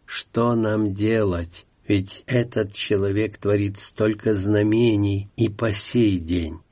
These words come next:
Более того, что же мы хотим делать с появлением Господа Иисуса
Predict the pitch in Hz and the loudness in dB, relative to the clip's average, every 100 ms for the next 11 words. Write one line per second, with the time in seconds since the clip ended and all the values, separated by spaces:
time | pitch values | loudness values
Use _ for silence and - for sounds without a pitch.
0 | - 87 101 127 147 135 123 113 95 90 | -8 0 2 4 4 2 2 0 0 -4
1 | - - 135 117 117 120 139 127 104 104 | -6 -2 0 0 0 2 0 -2 -4 -2
2 | - 131 104 113 123 107 104 - 107 107 | 0 0 0 0 0 -2 -4 -4 0 0
3 | 104 120 117 104 95 95 104 127 123 - | 2 0 2 0 0 -2 0 -2 -2 -6
4 | 101 90 82 - 104 98 - - 151 131 | -4 -4 -4 0 2 2 -2 -4 -4 -2
5 | 123 110 | 0 -2